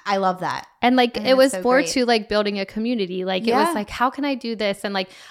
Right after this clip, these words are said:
Speaker 2: I can't make all these bracelets myself either, you
Speaker 1: Right.
Speaker 2: know? Like, I'm like,
Speaker 1: It's a
Speaker 2: "But
Speaker 1: lot.
Speaker 2: that could be fun." Like, the local wineries, like, doing a night with the winery that, like, makes them money and supporting local businesses. But, like, a group of moms come and, like, you drink wine and talk and meet new moms and maybe, you know, connect with someone that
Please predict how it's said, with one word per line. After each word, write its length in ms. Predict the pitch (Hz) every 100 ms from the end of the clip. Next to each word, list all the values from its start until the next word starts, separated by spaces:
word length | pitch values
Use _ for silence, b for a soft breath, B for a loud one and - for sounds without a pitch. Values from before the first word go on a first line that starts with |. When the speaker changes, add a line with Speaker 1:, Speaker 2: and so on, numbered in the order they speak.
| B
Speaker 2:
I 120 | 220
can't 300 | 247 294 208
make 220 | 190 185
all 100 | 180
these 180 | 165 165
bracelets 460 | - 175 - - -
myself 460 | 170 185 147 -
either, 180 | 220 180
you 60 | 208
Speaker 1:
Right. 160 | 254
Speaker 2:
know? 200 | 226 185
Like, 220 | 190 208
I'm 100 | 214
like, 140 | 214 208
Speaker 1:
It's 80 | 233
a 60 |
Speaker 2:
"But 60 | 226
Speaker 1:
lot. 80 | 196
Speaker 2:
that 180 | 240 247
could 120 | 269
be 120 | 269
fun." 300 | - 349 285
Like, 180 | 214 202
the 100 | 208
local 320 | 202 202 226
wineries, 540 | 247 285 262 208 180
like, 180 | 190 185
doing 280 | - 202 214
a 60 | 214
night 220 | 202 190
with 120 | 202
the 100 | 208
winery 520 | 220 240 208 185 185
that, 180 | 180 180
like, 260 | 185 175 -
makes 320 | 190 185 -
them 280 | - 240 247
money 300 | 240 240 233
and 120 | 196
supporting 460 | - 185 185 180 180
local 260 | 170 170
businesses. 540 | 185 226 226 220 208 202
But, 140 | 185
like, 180 | 180 180 B B B B
a 80 | 202
group 220 | 233 233
of 100 | 233
moms 320 | 240 254 240
come 320 | 208 185 175
and, 100 | 180
like, 240 | 180 180 202
you 140 | 202
drink 280 | 196 208 208
wine 460 | 196 185 190 202
and 120 | 196 185
talk 360 | 185 185 196
and 160 | 185 180
meet 160 | 196
new 160 | 202 202
moms 520 | 190 175 180 202 190
and 140 | 190 175
maybe, 240 | 175 185
you 240 | 190 190
know, 460 | 180 175 175 180 185
connect 360 | - 196 175 -
with 80 | 196
someone 460 | - 185 180 180
that 260 | 180 175 -